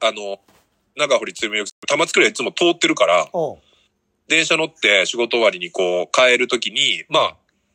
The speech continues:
Speaker 1: 電車の中でこう普通にインスタ見てたら、
Speaker 2: うん。
Speaker 1: その、大ちゃんがストーリー上げてて、あのー、言ったら、キャンセ-、無断キャンセルか。
Speaker 2: おうおうおうおう。
Speaker 1: 予約の。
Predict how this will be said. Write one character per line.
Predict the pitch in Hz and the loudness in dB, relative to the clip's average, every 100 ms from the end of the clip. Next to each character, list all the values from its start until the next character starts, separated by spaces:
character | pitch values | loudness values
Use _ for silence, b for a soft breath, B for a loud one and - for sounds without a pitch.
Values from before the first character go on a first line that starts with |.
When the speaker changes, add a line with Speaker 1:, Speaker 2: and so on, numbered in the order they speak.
| _ | _
Speaker 1:
電 | 147 151 | -2 0
車 | 151 | 0
の | |
中 | 120 101 | 0 0
で | 90 | -2
こ | 80 87 85 | -2 -4 -4
う | |
普 | - | -4
通 | 110 | -4
に | 104 107 107 - | -2 -4 -6 -4
イ | 120 | -4
ン | |
ス | 117 | 0
タ | 123 | 0
見 | 127 | 0
て | 131 | 0
た | 107 | 2
ら、 | 95 92 80 - | 4 4 2 -4
Speaker 2:
う | 185 160 | -8 -8
ん。 | - _ - | -10 _ -10
Speaker 1:
そ | 202 - _ | -8 -8 _
の、 | 87 87 87 _ | -6 -6 -6 _
大 | 131 156 | 0 0
ち | 117 | 0
ゃ | |
ん | 90 | 2
が | 95 90 | 6 6
ス | - | 4
ト | - | 0
ー | 123 | 2
リ | |
ー | 92 | 2
上 | |
げ | 95 | 0
て | 92 | -4
て、 | 85 82 80 73 - _ _ _ _ _ _ _ _ - | -2 -2 -2 -4 -12 _ _ _ _ _ _ _ _ -6
あ | 92 | -4
の | |
ー、 | 85 82 80 80 80 80 - _ _ _ _ _ _ _ _ _ _ _ | -2 -2 -2 -2 -2 -4 -8 _ _ _ _ _ _ _ _ _ _ _
言 | - | 0
っ | 151 | 2
た | |
ら、 | 98 - _ _ _ _ - | 2 0 _ _ _ _ -6
キ | - | 2
ャ | 233 | 4
ン | 220 | 4
セ-、 | - - | 2 -2
無 | 135 220 | 0 4
断 | 240 247 | 4 2
キ | 233 | 2
ャ | |
ン | 196 | 2
セ | - | 0
ル | - | 0
か。 | - - - | -2 -2 -2
Speaker 2:
お | 196 | 6
う | |
お | 208 | 6
う | 180 160 160 131 139 123 | 6 2 0 0 -2 -4
お | |
う | |
お | 117 | -10
う。 | _ _ _ _ _ | _ _ _ _ _
Speaker 1:
予 | - 139 | 2 4
約 | 131 - 127 | 4 2 0
の。 | 120 | 0